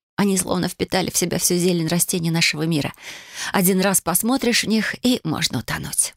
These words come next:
В общем, жених был по всем параметрам идеальный. Даже букеты прихватил не только для меня, но еще для мамы, бабушки Элозии, тетушек Розанны и Мальвы, папиных младших сестер,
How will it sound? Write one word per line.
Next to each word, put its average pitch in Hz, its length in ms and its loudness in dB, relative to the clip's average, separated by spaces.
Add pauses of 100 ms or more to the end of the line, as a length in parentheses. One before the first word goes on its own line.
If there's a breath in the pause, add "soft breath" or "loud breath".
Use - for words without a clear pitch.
(460)
В 202 100 4
общем, 277 340 0
жених 202 360 2
был 196 220 2 (200 loud breath)
по 160 140 2
всем 160 340 0
параметрам 147 640 0
идеальный. 139 680 0 (440 loud breath)
Даже 180 320 2
букеты 196 400 0
прихватил 208 540 0
не 180 100 0
только 180 320 0
для 165 100 2
меня, 175 260 4
но 160 100 2
еще 156 340 2 (260 loud breath)
для 175 240 4
мамы, 247 360 2
бабушки 202 600 0
Элозии, 208 520 2 (220 loud breath)
тетушек 180 460 0
Розанны 156 540 2
и 147 40 2
Мальвы, 180 520 2 (180)
папиных 135 480 -2
младших 151 380 0
сестер, 139 360 -2